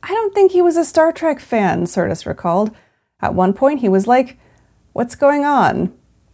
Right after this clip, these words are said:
But whether or not he enjoyed the movie, Sirtis was quick to point out that he was very nice and he chatted, but he didn't talk during the movie. Perhaps His Royal Highness's royal upbringing included movie theater etiquette.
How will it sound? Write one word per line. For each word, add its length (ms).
But 180
whether 280
or 60
not 240
he 120
enjoyed 360
the 80
movie, 320
Sirtis 420
was 220
quick 260
to 120
point 280
out 200
that 80
he 100
was 160
very 320
nice 340
and 80
he 60
chatted, 500
but 140
he 80
didn't 360
talk 500
during 300
the 180
movie. 440
Perhaps 540
His 240
Royal 340
Highness's 760
royal 420
upbringing 680
included 580
movie 380
theater 540
etiquette. 600